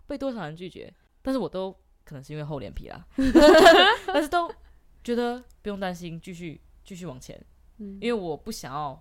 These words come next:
Speaker 1: 活着一个有 regrets 的人生，
Speaker 2: 嗯哼。
Speaker 1: 我想要每天都过着我想要过的人生，然后不要担心这些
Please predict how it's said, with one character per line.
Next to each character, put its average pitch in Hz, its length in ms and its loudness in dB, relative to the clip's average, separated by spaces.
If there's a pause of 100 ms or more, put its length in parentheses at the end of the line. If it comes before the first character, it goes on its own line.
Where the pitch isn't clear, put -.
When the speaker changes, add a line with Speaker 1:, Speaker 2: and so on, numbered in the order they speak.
(100)
Speaker 1:
活 147 240 -10
着 147 120 -10
一 156 40 -14
个 127 280 -14 (100)
有 123 420 -14
regrets 151 440 -14
的 - 80 -20
人 87 200 -18
生， - 220 -16
Speaker 2:
嗯 180 80 -20 (240)
哼。 185 80 -16
Speaker 1:
我 175 60 -10
想 165 160 -8
要 160 320 -10 (840)
每 165 180 -10
天 190 180 -12
都 196 100 -6
过 190 300 -8
着 135 80 -12
我 151 80 -10
想 139 180 -16
要 139 80 -14
过 104 280 -16
的 - 240 -20
人 131 180 -14
生， 123 260 -14
然 131 120 -16
后 147 340 -8 (500)
不 - 60 -10
要 156 260 -4
担 147 220 -8
心 147 240 -16
这 143 100 -14
些 127 460 -14